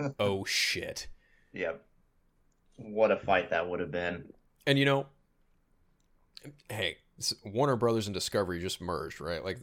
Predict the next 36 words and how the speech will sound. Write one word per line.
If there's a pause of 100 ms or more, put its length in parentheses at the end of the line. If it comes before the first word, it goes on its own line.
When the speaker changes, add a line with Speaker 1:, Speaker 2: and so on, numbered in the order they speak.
(100)
Speaker 2:
that
Speaker 1:
Yep.
Speaker 2:
merger
is
now
complete
as
of,
I
think, (460)
Friday, (240)
something
like
Speaker 1:
Yeah,
Speaker 2:
that.
Speaker 1:
or
what
are
they,
it's
now (120)
Warner (260)
Brothers
Discovery,
or
is
Speaker 2:
That's
Speaker 1:
it
Speaker 2:
what
Speaker 1:
Warner
Discovery?
Speaker 2:
It's
Warner
Brothers
Discovery.
Speaker 1:
Discovery,